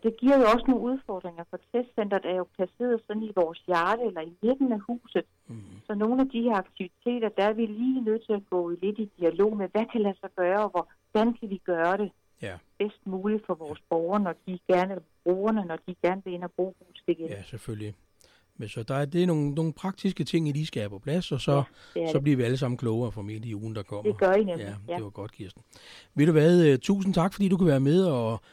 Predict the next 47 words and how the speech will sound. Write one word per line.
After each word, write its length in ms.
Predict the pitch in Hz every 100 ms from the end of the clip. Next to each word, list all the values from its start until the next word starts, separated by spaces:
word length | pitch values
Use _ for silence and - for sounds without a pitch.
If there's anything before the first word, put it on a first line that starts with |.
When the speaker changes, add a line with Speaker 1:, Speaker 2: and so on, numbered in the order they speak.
| _ 139
Speaker 2:
rigtig 300 | 170 196 147
held 140 | 180
og 80 | 185
lykke 220 | 151 190
med 80 | 147
det 100 | 147
spændende 340 | - 139 190
projekt, 420 | 160 117 - 175 160
I 100 | 127
allerede 340 | 120 170 170
har 160 | 156 165
sat 180 | 131
i 60 | 117
søen. 340 | 120 160 143 - _ - _ -
Vi 180 | 131
er 40 | 135
mange, 200 | 123 160
Speaker 1:
Tak 20 |
Speaker 2:
der 60 | 175
Speaker 1:
skal 120 | 143
Speaker 2:
glæder 120 | 139
Speaker 1:
du 60 | 175
have. 60 | 127
Speaker 2:
os 60 |
til 120 | - 147
at, 320 | 151 104 117
at 80 | 110
følge 280 | - 131 165
det, 140 | 107
fordi 220 | - 113
der 120 | 113 113
er 120 | 117
meget 280 | 110 110 139
i 60 | 123
vente, 220 | 110 135
det 140 | 117
kan 120 | -
jeg 80 | 107
høre. 180 | 113 127 - _ _ _ _ -
Speaker 1:
Ja, 100 | 180 _ _
det 120 | 202
er 60 | 180
der. 80 | -
Speaker 2:
Så 200 | 101 101 - -
det 80 | 170
var 80 | 180
godt. 220 | 160